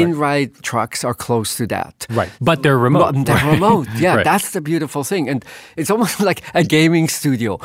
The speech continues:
Speaker 1: where you have a gigantic screen where you have all these cameras in
Speaker 2: Yeah.
Speaker 1: the truck. You see the road, you see when someone crosses,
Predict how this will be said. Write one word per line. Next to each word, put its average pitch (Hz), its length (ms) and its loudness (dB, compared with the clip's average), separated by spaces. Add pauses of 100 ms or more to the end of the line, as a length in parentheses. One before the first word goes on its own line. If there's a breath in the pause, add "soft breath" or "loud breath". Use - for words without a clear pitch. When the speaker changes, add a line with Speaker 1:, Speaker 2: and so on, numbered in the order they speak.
(200 loud breath)
Speaker 1:
where 156 120 4
you 165 140 2
have 156 160 -2
a 170 40 -4 (280)
gigantic 160 640 -4
screen 104 680 -4 (300 loud breath)
where 127 480 2
you 147 140 0
have 131 160 -4
all 156 240 2
these 160 200 -4
cameras 131 540 -4
in 202 60 0
Speaker 2:
Yeah. 285 120 -2
Speaker 1:
the - 20 -6
truck. 131 460 -4
You 110 120 -4
see 147 360 -2
the 156 140 0
road, 127 600 2
you 113 80 -8
see 127 280 -4
when 139 160 -6
someone 131 360 -4
crosses, 123 640 -4